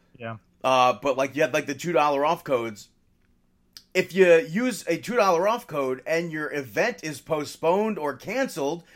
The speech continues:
Speaker 2: you lose the two dollar code. I was like, "Hell no, that's not happening.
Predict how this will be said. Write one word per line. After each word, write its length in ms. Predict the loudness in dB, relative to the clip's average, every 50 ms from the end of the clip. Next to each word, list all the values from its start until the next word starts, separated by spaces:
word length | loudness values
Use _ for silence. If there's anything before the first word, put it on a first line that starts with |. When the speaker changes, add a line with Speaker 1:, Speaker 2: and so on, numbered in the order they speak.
| -20 _ -4
Speaker 2:
you 160 | 2 4 4
lose 760 | 4 4 0 0 2 2 4 4 2 2 -2 -4 -6 -10 -4
the 140 | -4 -4 -2
two 180 | -2 0 4
dollar 300 | 4 4 4 4 0 0
code. 380 | 2 4 4 4 4 2 -2 -8 -18 _ _ _ _ _ _
I 120 | -2 2 2
was 80 | 2 4
like, 140 | 2 2 2
"Hell 460 | 2 2 4 6 6 6 4 2 0
no, 360 | 0 0 2 0 0 -2 -6 _ _ -2
that's 220 | -2 -2 -2 -2
not 260 | -2 0 2 2 4
happening. 560 | 4 4 2 2 0 -2 -6 -6 -8 -10 -12